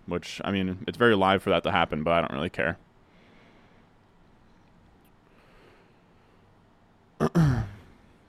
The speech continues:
Yeah, the issue is, I know a lot of you guys keep asking me to play it, uh, in the Hound. I would love to. I'm just so far behind on B B Ms that I, I have to fill, I have to fill B B M. I have to fill it.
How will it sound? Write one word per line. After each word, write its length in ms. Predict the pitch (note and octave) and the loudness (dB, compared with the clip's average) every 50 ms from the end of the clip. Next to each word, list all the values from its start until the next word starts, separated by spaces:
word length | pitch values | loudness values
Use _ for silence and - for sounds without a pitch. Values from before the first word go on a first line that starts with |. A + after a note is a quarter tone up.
| _ _ - _ _ _ _ _ _ _ _ _ _ _ _ _ _ _ _ _ _ _ _ _ - - | _ _ -20 _ _ _ _ _ _ _ _ _ _ _ _ _ _ _ _ _ _ _ _ _ -8 0
Yeah, 140 | A#2+ B2 B2 | 4 4 6
the 160 | A#2 A#2 - | 6 6 4
issue 240 | D3 D3+ F3 E3+ C#3+ | 2 2 4 4 4
is, 80 | C#3+ C#3 | 6 6
I 60 | A#2+ | 6
know 180 | B2 D3 E3+ | 6 6 6
a 40 | D#3 | 6
lot 80 | B2+ A#2+ | 8 6
of 120 | C3 C3 | 6 6
you 40 | C#3 | 6
guys 100 | B2 A#2+ | 4 4
keep 120 | - B2 | 2 2
asking 280 | G#2 G2+ A2+ A#2 - B2 | 2 2 2 2 4 4
me 40 | A#2 | 6
to 120 | A2+ G#2+ F#2+ | 6 4 4
play 300 | - - A#2 A2+ G#2+ G2+ | 4 6 6 8 8 6
it, 60 | F#2+ F#2+ - - | 4 0 -2 2
uh, 520 | F#2+ G2 F#2+ F#2 F2 F2 E2+ E2 D#2+ D2 - - | 4 6 6 6 4 4 4 2 0 0 -2 -2
in 220 | G#2 G#2 D#2 C#2 - | -2 -2 -2 -4 -4
the 140 | G2 G2+ F#2+ | -4 -2 2
Hound. 360 | - G2 G2 G#2+ A#2 B2 B2 - - - - - - - - - - - | 2 4 4 4 2 0 -4 -8 -16 -20 -20 -20 -20 -20 -20 -12 -2 2
I 80 | A#2 | 6
would 160 | B2+ C#3 C3 | 6 6 6
love 240 | A2 A#2 A#2+ B2 B2+ - | 6 6 4 4 4 2
to. 300 | - D3+ D3+ D#3 D#3+ D3 - - - - | 2 2 4 4 2 -2 -6 -10 -2 0
I'm 100 | A2+ A#2+ | 2 4
just 220 | B2 B2 A#2 - | 4 4 2 4
so 180 | - C3 B2 B2+ | 4 6 6 6
far 180 | - - C3 B2+ | 6 6 6 6
behind 300 | B2 A#2+ B2+ A#2+ A#2+ A#2+ | 6 6 6 6 6 4
on 100 | A2 A2 | 4 2
B 120 | A2 A2 | 0 0
B 100 | G2+ G#2 | 0 2
Ms 240 | G2+ G2+ G#2+ A2+ A2+ | 2 2 2 2 2
that 100 | G#2+ G2 | 2 2
I, 120 | F#2+ F#2 - | 2 2 2
I 80 | G2 | 0
have 340 | G2+ G2 A2 A2+ G#2+ A2 - | -2 0 4 4 4 4 2
to 80 | - G#2+ | -2 -8
fill, 440 | - - - G#2 G2+ F#2+ F#2 F2+ - - _ - - - - - - - | -6 0 2 4 6 6 4 2 0 -10 _ -20 -20 -20 -20 -20 -12 -4
I 80 | - G2+ | -4 -2
have 320 | A2+ - - B2 B2 B2+ | -2 0 2 2 2 2
to 80 | - A#2+ | 0 -4
fill 220 | A2 - A#2+ A2 | -4 0 2 2
B 160 | G#2 G2 G#2 G2+ | 2 2 -2 -2
B 180 | F2 F#2 F2+ | -2 -2 -2
M. 220 | F2 E2+ D#2+ F2+ G2 - _ _ _ - - - - - _ - - - | -2 -2 -4 -6 -10 -14 _ _ _ -20 -20 -20 -20 -20 _ -14 -6 -4
I 80 | - | -2
have 220 | G#2 B2 A#2+ A#2 - | 2 4 2 2 2
to 80 | - | 0
fill 280 | G#2+ - - G2 F#2 F2+ | -6 0 4 4 4 4
it. 120 | E2 - | 2 0